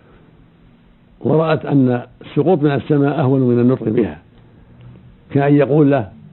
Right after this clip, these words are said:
"إن الله غير موجود"، أو "إن الله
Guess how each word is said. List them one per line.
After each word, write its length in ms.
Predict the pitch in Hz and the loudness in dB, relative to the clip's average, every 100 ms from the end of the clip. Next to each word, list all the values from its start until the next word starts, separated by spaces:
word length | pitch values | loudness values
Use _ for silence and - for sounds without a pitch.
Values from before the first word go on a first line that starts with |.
| - - | -20 -6
"إن 120 | 139 | 0
الله 180 | 143 143 | 0 0
غير 220 | 123 143 | 0 0
موجود"، 440 | 135 131 120 143 98 - - - - - - - - - _ - _ - - _ - - - - | 2 2 2 2 0 -8 -20 -20 -20 -20 -20 -20 -20 -20 _ -20 _ -20 -20 _ -20 -20 -20 -8
أو 160 | - 147 | -2 0
"إن 100 | 147 | 0
الله 440 | 147 139 123 139 | 0 0 -2 -4